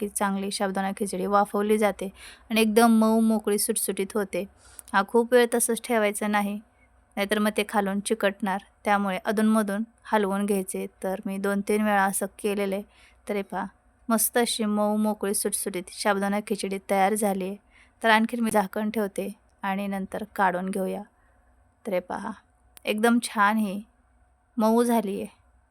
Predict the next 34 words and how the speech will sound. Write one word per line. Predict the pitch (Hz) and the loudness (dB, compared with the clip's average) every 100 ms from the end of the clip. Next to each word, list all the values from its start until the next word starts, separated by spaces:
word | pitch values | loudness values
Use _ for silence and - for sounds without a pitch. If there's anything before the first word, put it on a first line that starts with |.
| - | -4
तर | 202 | 0
अशी | 208 - 226 | 0 0 -2
साबुदाणा | - 214 208 208 214 | 0 0 0 -2 -2
खिचडी | 208 202 208 | -4 -2 -2
बनवायची. | 214 196 190 190 - 202 _ _ _ _ 233 | -2 -2 -4 -6 -10 -14 _ _ _ _ 2
जेवढं | 220 233 | 4 6
झाकण | 247 240 233 220 | 6 4 2 0
ठेवून | 226 226 214 | 2 0 0
तुम्ही | 214 220 208 | -2 -2 -2
ही | 202 214 | -2 -2
शिजवून | - 214 208 208 | -2 -4 -2 -2
घेणार, | 214 208 196 | 0 0 0
वाफवून | 196 202 - 196 208 | 2 0 0 -4 -2
घेणार | 220 196 196 | 0 0 -2
ना, | 202 196 - - _ | -4 -8 -14 -20 _
तेवढीच | - 226 226 233 | 2 4 2 0
मस्त | 220 220 - 196 208 | 0 0 -2 -4 -2
साबुदाणा | 208 180 180 202 | -2 -2 -4 -6
खिचडी | - - 185 196 | -8 -8 -8 -4
तयार | 190 185 | -4 -2
होणार. | 190 185 202 _ _ _ - | -6 -8 -10 _ _ _ -2
पण | 220 | 0
अधूनमधून | 220 226 220 214 202 233 _ _ - | 2 2 2 0 -4 -8 _ _ -8
हलवून | - 220 208 214 | 0 2 2 2
घ्यायचे | 220 208 220 | 2 2 0
म्हणजे | 214 214 226 226 | -2 -2 -2 0
तळाशी | 190 185 - 214 | 0 0 -2 0
लागणार | 202 190 175 | 0 0 -4
नाही. | 190 185 190 - _ _ - | -4 -8 -8 -14 _ _ -10
तर | 220 | -4
मी | 208 | -2
सर्व | - 214 214 | 0 0 0
इथे | 208 208 196 | -2 -2 -4
बाउलमध्ये | 190 185 185 196 190 | 0 0 0 -4 -4